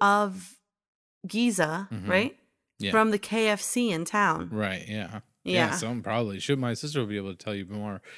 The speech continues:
Speaker 2: Um,
Speaker 1: I'll
Speaker 2: it's the
Speaker 1: ask her.
Speaker 2: place,
Speaker 1: Hold on, let me
Speaker 2: it's a
Speaker 1: call
Speaker 2: place
Speaker 1: her.
Speaker 2: that I think that a lot of people wanna go because of the, the myth-, you know, this, the Aladdin and the mythology and Ali Baba and the Forty Thieves, the ancient pyramids, King Tut, you know, all this kinda
Speaker 1: Mm-hmm.
Speaker 2: stuff.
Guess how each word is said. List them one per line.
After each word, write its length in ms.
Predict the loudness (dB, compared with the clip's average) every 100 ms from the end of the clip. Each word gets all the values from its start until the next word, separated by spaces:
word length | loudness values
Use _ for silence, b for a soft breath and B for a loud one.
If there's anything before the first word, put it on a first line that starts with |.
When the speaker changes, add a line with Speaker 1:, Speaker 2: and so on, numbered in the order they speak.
| B B B -4
Speaker 2:
Um, 380 | -2 -4 -8 -4
Speaker 1:
I'll 100 | 0
Speaker 2:
it's 100 | 2 4
the 60 |
Speaker 1:
ask 100 | 4
her. 60 | 4
Speaker 2:
place, 200 | 4 2
Speaker 1:
Hold 140 | 4
on, 120 | 6 6
let 60 |
me 60 | 2
Speaker 2:
it's 80 | 2
a 60 |
Speaker 1:
call 60 | 6
Speaker 2:
place 200 | 4 6
Speaker 1:
her. 80 | 6
Speaker 2:
that 80 |
I 60 | 6
think 240 | 4 0
that 180 | 2 2
a 40 | 2
lot 200 | 2 0
of 80 |
people 320 | 0 -2 0 0
wanna 280 | 0 0
go 340 | 2 0 2 2
because 340 | 0 -2 -2
of 120 | -2
the, 100 | -4
the 220 | -6 -6 -8
myth-, 180 | -8 -2
you 120 | 2
know, 160 | 2 2
this, 320 | 4 2 2
the 320 | -4 -4 -4 -8 B B B
Aladdin 760 | -8 -4 0 0 0 -2 -4 -6
and 480 | -8 -8 -8 -10 -10
the 80 | -8
mythology 800 | -4 -2 0 0 -2 -2 -2 -2
and 100 | -4
Ali 200 | -4 -2
Baba 280 | -2 -2 -2
and 160 | -4 -6
the 40 |
Forty 300 | -4 0 0
Thieves, 460 | 0 -2 -2 -2 -4
the 60 |
ancient 400 | -6 -6 -8 -10
pyramids, 720 | -6 -4 -2 -4 -4 -6 -10 -10
King 260 | -8 -8
Tut, 400 | -8 -6 -4 -4 -8 -8
you 100 | -6
know, 320 | -4 -4 -2
all 140 | -2
this 160 | 0 -2
kinda 220 | 0 0
Speaker 1:
Mm-hmm. 80 | 2
Speaker 2:
stuff. 220 | 2 0